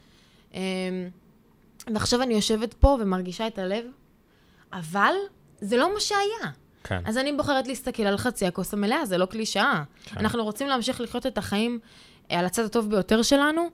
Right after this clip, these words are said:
Speaker 1: ולהיות אנשים שמאירי פנים ולא רק מדוכאים. אה, זה משפיע גם עלינו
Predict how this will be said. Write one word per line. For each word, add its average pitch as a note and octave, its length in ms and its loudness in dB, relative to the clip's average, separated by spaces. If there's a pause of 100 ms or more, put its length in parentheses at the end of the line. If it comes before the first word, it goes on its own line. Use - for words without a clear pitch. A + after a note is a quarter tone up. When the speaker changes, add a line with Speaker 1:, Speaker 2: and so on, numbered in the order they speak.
(300)
Speaker 1:
ולהיות G#3+ 240 4
אנשים B3 320 0
שמאירי G#3 460 0
פנים B3 640 0
ולא F#3+ 200 0
רק B3+ 220 -2
מדוכאים. C#4+ 640 -6 (760)
אה, - 60 -8 (140)
זה E3+ 100 -6
משפיע F3+ 300 0
גם B3 220 2
עלינו C4 240 -2